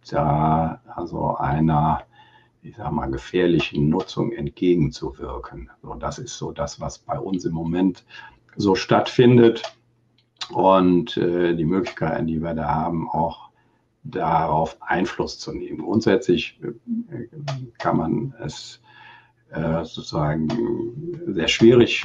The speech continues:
äh, verbieten. Auch das Abstellen ist, äh, im Grunde genommen fast überall möglich, es sei denn, es ist verkehrs-, sie stehen verkehrsbehindernd.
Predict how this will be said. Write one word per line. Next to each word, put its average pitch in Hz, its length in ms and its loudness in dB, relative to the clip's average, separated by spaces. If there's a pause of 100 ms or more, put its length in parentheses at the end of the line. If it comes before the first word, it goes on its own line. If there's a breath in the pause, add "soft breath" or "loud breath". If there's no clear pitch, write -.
äh, 104 60 -2
verbieten. 87 640 2
Auch 85 100 -4
das - 240 -10
Abstellen 90 720 -2
ist, - 320 -12
äh, - 80 -8 (160)
im 87 180 -8
Grunde 85 320 -2
genommen 85 380 0
fast - 400 -10
überall 87 640 0 (580 loud breath)
möglich, 110 380 8
es 90 140 4
sei 92 220 6
denn, 98 200 8
es 92 100 0
ist 90 140 -2
verkehrs-, - 800 -2
sie 98 220 -6
stehen 85 300 2
verkehrsbehindernd. 101 1300 2